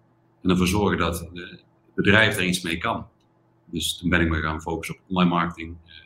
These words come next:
social media, maar ook seo, hè, dus de vindbaarheid van, eh, in de websites.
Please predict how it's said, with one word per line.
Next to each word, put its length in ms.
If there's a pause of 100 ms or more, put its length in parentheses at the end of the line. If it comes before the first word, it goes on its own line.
(160)
social 380
media, 400
maar 120
ook 180
seo, 460
hè, 60
dus 180
de 100
vindbaarheid 560
van, 260
eh, 60 (760)
in 100
de 80
websites. 640